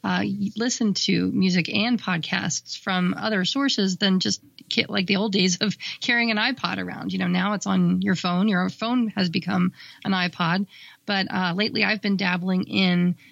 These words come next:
listening to podcasts from my Apple Watch. And there's,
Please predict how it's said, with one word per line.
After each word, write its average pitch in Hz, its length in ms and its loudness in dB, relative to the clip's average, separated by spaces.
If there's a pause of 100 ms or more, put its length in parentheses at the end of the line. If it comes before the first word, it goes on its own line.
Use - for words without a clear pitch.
(140)
listening 202 500 2
to 196 340 2
podcasts 180 680 -2
from 180 180 0
my 175 160 2
Apple 175 320 -2
Watch. - 480 -4 (460)
And 180 460 4
there's, 185 500 0